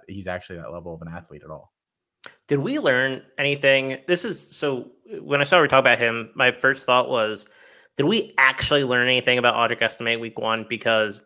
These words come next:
Speaker 2: I don't think we did. I think we still think he's a guy with a stiff upper body who's a straight line runner. And if you ask him to do anything else, he's gonna struggle. Like, that's, that's who he is. And I don't,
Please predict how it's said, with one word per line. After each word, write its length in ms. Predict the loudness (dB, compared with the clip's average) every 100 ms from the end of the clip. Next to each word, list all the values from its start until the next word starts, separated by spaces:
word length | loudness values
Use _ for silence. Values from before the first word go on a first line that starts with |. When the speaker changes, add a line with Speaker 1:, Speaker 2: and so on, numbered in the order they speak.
| 0
Speaker 2:
I 100 | 2
don't 120 | 2
think 140 | 0
we 100 | -2
did. 180 | 0 2
I 80 | 2
think 260 | -2 -6 -4
we 140 | -6
still 240 | 0 -2
think 180 | 0 -4
he's 200 | -2 -2
a 200 | -2 -2 -10 -20 -20 _ 0
guy 160 | 2
with 120 | 4 0
a 20 |
stiff 260 | 2 4
upper 240 | 4 4 4
body 380 | 4 4 2 -2
who's 340 | -4 -6 -6
a 120 | -8
straight 360 | -10 -4 0 2
line 280 | 2 2 2
runner. 640 | 2 4 4 4 0 -2 -2
And 560 | 2 4 4 4 0 -4
if 160 | -2
you 80 | 0
ask 180 | 0 -2
him 80 | 0
to 60 |
do 40 | 2
anything 260 | 2 0
else, 220 | 0 -2
he's 140 | -6 -10
gonna 140 | -10
struggle. 340 | -8 -10 -12 _ _ _ _ _ _ _ _ _
Like, 120 | -20 _
that's, 240 | 2 2 -2 _
that's 220 | 0 0
who 160 | 2 -4
he 260 | -4 -4 -4
is. 240 | -4 -8
And 100 | 0
I 120 | 4
don't, 200 | 4 2